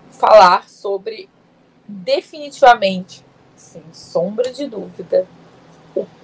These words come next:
pior jogo dessa semana. Eu acho que o Procon de Denver deve ter, é, recebido um milhão de ligações pra, por, sei lá, danos morais.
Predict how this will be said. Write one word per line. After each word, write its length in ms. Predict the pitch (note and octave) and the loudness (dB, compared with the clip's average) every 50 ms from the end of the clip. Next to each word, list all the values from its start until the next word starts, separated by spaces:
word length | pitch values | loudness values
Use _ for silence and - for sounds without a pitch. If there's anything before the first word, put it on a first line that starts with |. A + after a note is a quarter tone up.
| - - | -20 -20
pior 640 | - - C#4+ D4+ C#4 A3 G#3+ G#3+ A3+ C4+ - - - - - - | -10 -6 2 4 6 8 8 8 8 6 4 2 -6 -20 -20 -20
jogo 600 | A3 G3 G3 A3 G3 F#3+ G3 G3+ F#3+ F#3+ G#3+ G#3+ G#3+ | -20 -6 -2 0 0 0 0 -2 -8 -16 -16 -14 -8
dessa 340 | F#3+ F3+ F#3 F#3+ G3 G#3 G#3+ | 2 2 2 2 2 -4 -20
semana. 420 | - - A3+ A3 G#3+ F3+ D#3+ - - _ _ _ _ _ _ _ _ _ _ _ _ _ _ _ _ _ _ _ _ _ _ _ _ _ | -20 -16 -14 -12 -12 -12 -12 -14 -14 _ _ _ _ _ _ _ _ _ _ _ _ _ _ _ _ _ _ _ _ _ _ _ _ _
Eu 120 | - G3+ A3 | -4 -2 0
acho 220 | A3+ C4 - - | 0 0 -2 -6
que 80 | _ B3+ | _ -16
o 80 | B3 - _ _ _ | -16 -16 _ _ _
Procon 720 | B3 A#3+ A#3+ A#3+ - - - A3+ A#3 B3+ C#4+ C4+ A#3+ G3+ E3+ F3+ F3+ - | 0 0 0 0 -4 -8 -8 -4 -2 -2 -2 -2 -4 -12 -16 -16 -16 -18
de 160 | - - G3 | -18 -16 -14
Denver 720 | F#3 F3 G3+ G3 G#3 A3 A3+ A#3 G3+ F3+ D#3+ D#3 - - - _ - - - - - - - - - - _ _ _ | -10 0 0 0 0 0 -4 -8 -10 -10 -12 -14 -14 -14 -18 _ -20 -20 -20 -20 -20 -20 -20 -20 -20 -20 _ _ _
deve 460 | F#3+ F#3 G3+ G3+ A3+ C4 - A#3+ - _ _ | -2 2 4 4 4 4 2 -6 -20 _ _
ter, 380 | G#3+ G#3 A3 A3 F#3+ E3 - - - _ _ _ _ _ _ _ _ _ _ _ _ _ _ | -4 -2 0 0 0 0 -2 -6 -12 _ _ _ _ _ _ _ _ _ _ _ _ _ _
é, 220 | - G3 F#3+ G3 | -2 -2 -2 -2
recebido 680 | G#3+ A3+ A3+ A3 - A#3 G#3 G3+ A3+ A3 G3 A3+ A3+ - - | -2 -4 -6 -6 -6 -10 -12 -12 -14 -14 -12 -12 -14 -12 -12
um 160 | A#3 A#3+ C#4+ | -12 -12 -8
milhão 460 | E4+ F4 D#4 C4 A#3+ G#3+ A3 A#3+ C4 C#4 | -8 -8 -8 -2 0 0 2 0 -2 -4
de 120 | G#3 A3 | -8 -8
ligações 640 | G3 G#3 F#3+ F3+ F#3+ F#3 F#3 - - G3+ G#3 A3+ | -8 -4 2 6 6 6 6 2 -4 -8 -8 -6
pra, 360 | - - G#3+ G#3+ A3 G#3+ G3 - - _ _ _ _ _ _ - G3 - | -4 0 2 4 4 4 2 -2 -8 _ _ _ _ _ _ -20 -20 -18
por, 140 | _ A3+ A3 | _ -18 -18
sei 160 | - - C4 | -10 -4 0
lá, 120 | A#3+ A3 F#3+ | 0 0 0
danos 420 | F3+ F3 G3 G3+ A#3 D4+ D4+ - | 0 -2 -4 -4 -4 -10 -20 -18
morais. 840 | C#4+ D4 D#4 D#4+ D#4 B3+ A3+ A3 A3+ A3+ - G3 F#3+ - - - _ | -4 0 2 2 2 2 0 0 -2 -4 -8 -12 -20 -20 -20 -20 _